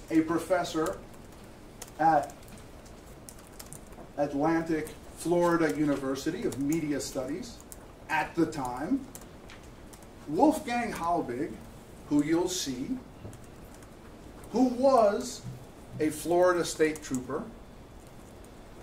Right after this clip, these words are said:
who did work for the Seminole County Education Board, and who claimed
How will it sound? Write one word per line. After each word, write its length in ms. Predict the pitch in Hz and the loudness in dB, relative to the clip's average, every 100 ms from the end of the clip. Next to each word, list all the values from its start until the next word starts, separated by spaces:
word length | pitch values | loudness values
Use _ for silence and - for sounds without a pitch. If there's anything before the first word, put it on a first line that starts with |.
| - - - - - - - - - - - - | -18 -18 -18 -18 -18 -18 -18 -18 -18 -18 -16 -12
who 140 | 180 185 | -6 -4
did 520 | 170 247 214 240 220 - - - | 4 8 10 8 2 -8 -18 -2
work 220 | 139 165 165 | 2 4 4
for 100 | 151 | 2
the 100 | 143 | 4
Seminole 380 | 151 151 139 | 4 4 2
County 420 | 135 139 131 127 127 - - - - - - - - - - - | 2 0 0 0 -4 -10 -18 -18 -18 -18 -18 -18 -18 -16 -16 0
Education 540 | 156 143 135 127 117 113 98 | 2 2 -2 -4 -4 -8 -10
Board, 160 | 95 78 - - - - - - - - - - - - - - | -10 -12 -14 -18 -18 -18 -18 -18 -18 -18 -18 -18 -18 -18 -18 -6
and 140 | 180 185 | -4 4
who 220 | 285 277 | 4 4
claimed 680 | 277 302 220 180 214 262 | 4 6 4 0 -2 -2